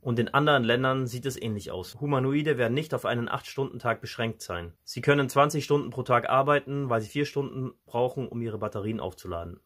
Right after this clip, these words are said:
Das heißt, sie sind zweieinhalb Mal produktiver als ein menschlicher Arbeiter. Und damit haben Humanoide eine Amortisationszeit von ungefähr zwei Jahren. Humanoide werden ein breites Arbeitskräftepotenzial erschließen. Dreiundachtzig Millionen Arbeiter in der Fertigung,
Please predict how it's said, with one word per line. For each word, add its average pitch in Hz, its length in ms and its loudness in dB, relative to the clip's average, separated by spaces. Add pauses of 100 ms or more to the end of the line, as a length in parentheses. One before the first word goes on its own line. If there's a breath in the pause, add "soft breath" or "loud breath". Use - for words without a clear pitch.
(240)
Das 113 180 4
heißt, 143 240 8
sie 156 140 -4
sind 139 180 -2
zweieinhalb 135 480 4
Mal 127 220 -2
produktiver 131 640 -2
als 113 160 -4
ein 107 100 -4
menschlicher 107 480 -6
Arbeiter. 90 420 -12
Und 113 220 -2
damit 143 280 6
haben 127 240 4
Humanoide 120 600 2
eine 113 180 -2
Amortisationszeit 117 1000 -4
von 107 120 -10
ungefähr 113 340 -4
zwei 101 240 -2
Jahren. 90 260 -2
Humanoide 135 420 0
werden 120 160 0
ein 107 100 -2
breites 123 400 0
Arbeitskräftepotenzial 107 1200 -4
erschließen. 98 560 -12 (760)
Dreiundachtzig 135 640 2
Millionen 131 400 0
Arbeiter 120 420 -2
in 104 60 -4
der 98 140 -6
Fertigung, 127 640 -4